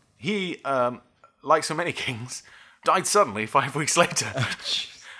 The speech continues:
Speaker 1: um, with no
Speaker 2: Who poisoned him?
Speaker 1: <clears throat> So the Danes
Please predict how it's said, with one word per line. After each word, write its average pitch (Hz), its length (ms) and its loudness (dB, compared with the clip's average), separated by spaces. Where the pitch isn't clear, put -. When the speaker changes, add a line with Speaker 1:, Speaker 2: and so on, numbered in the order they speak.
Speaker 1:
um, 117 280 0
with 127 180 -4
no 131 280 2
Speaker 2:
Who 143 200 4
poisoned 117 480 0
him? 113 260 -2
Speaker 1:
<clears throat> - 60 -4
So 135 180 -4
the 117 160 -8
Danes 123 680 -4